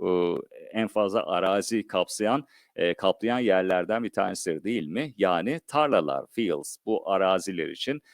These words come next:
tarlalar için fields ifadesi kullanacağız. Bakın küçük bir yol geçiyor bu tarlaların hemen yan tarafında.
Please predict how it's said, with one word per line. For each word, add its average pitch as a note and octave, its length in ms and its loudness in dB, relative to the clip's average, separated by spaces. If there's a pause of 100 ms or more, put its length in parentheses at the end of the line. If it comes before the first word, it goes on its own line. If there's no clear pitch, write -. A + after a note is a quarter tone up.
(240)
tarlalar F2+ 560 4
için C3+ 280 -2
fields A2+ 500 2
ifadesi D2+ 500 0
kullanacağız. D#2+ 640 -2 (240)
Bakın C3+ 480 4
küçük - 380 -4
bir D3+ 360 0
yol C3 300 8
geçiyor F#2+ 400 2
bu F#2+ 80 -4
tarlaların G2 920 2
hemen G2 500 -2
yan G2 280 2
tarafında. F2 640 0